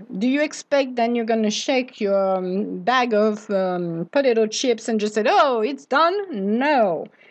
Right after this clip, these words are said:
You're gonna need to face it. You're gonna need to feel it. And how painful it is, you're gonna go and learn. Learn unconditional love. Learn to let it go.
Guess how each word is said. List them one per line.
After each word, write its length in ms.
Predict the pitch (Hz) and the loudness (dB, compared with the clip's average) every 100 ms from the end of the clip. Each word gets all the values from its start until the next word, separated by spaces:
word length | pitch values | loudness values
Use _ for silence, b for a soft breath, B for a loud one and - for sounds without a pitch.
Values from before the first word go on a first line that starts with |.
| b | b
You're 160 | 202 | -4
gonna 240 | 277 294 269 | -2 -2 0
need 320 | 262 277 269 | 0 -2 -2
to 120 | 262 | -6
face 380 | 247 233 247 254 | -2 0 0 0
it. 160 | 285 277 | -4 -2
You're 140 | 226 | -2
gonna 140 | 226 233 | 0 2
need 220 | 233 226 | 0 0
to 80 | 214 | -6
feel 340 | - 247 226 | -6 -2 2
it. 220 | 226 247 - B B | 2 2 -6 B B
And 140 | 254 277 | -2 0
how 400 | 277 311 294 285 - _ - | 2 0 0 -2 -8 _ -6
painful 500 | 370 415 - 285 247 | -2 -2 -2 -2 -2
it 140 | 220 | 0
is, 580 | 247 180 160 214 247 - _ _ _ _ _ _ _ | 0 0 -2 -6 -12 -20 _ _ _ _ _ _ _
you're 220 | 180 240 302 | -2 0 0
gonna 300 | 277 254 220 | -2 -4 -4
go 500 | 180 202 202 202 - | -2 0 0 0 -4
and 300 | 196 196 196 | -4 -2 0
learn. 480 | 208 180 156 156 180 | 0 0 -4 -4 -2
Learn 280 | 214 254 262 | 0 -2 -2
unconditional 680 | 214 214 220 214 214 190 190 | -2 0 0 0 -2 -2 -2
love. 380 | 165 143 151 | -2 -4 -6
Learn 640 | 170 180 202 254 302 320 349 - - | -4 -2 0 0 0 -4 -8 -12 -8
to 120 | 214 | -4
let 260 | 202 214 240 | 0 0 0
it 200 | 240 180 | -6 -4
go. 360 | 208 180 151 | 0 0 -2